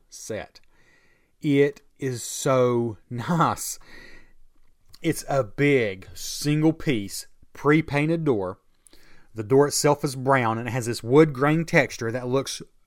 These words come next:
very good. It has a handle that's supposed to look like a, like an iron handle or a steel handle. And it's painted. Looks very good. And then the,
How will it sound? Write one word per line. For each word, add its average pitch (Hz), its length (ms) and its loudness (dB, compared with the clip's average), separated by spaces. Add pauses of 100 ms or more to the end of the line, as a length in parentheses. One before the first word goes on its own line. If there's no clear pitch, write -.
(140)
very 131 540 4
good. 101 340 -6 (460)
It 143 120 0
has 165 200 4
a 175 80 0
handle 147 560 0 (120)
that's 123 140 -2
supposed 135 240 2
to 127 60 0
look 127 140 -2
like 110 140 -4
a, 98 80 -6 (180)
like 104 180 -8
an 101 120 -8
iron 123 340 0
handle 104 340 -4
or 98 120 -2
a 95 40 -8
steel 120 300 -2
handle. 101 400 -8 (1120)
And 135 140 0
it's 147 120 0
painted. 147 640 0 (440)
Looks 120 280 -6
very 113 380 0
good. 87 340 -8 (560)
And 120 120 -4
then 147 180 0
the, 101 540 -2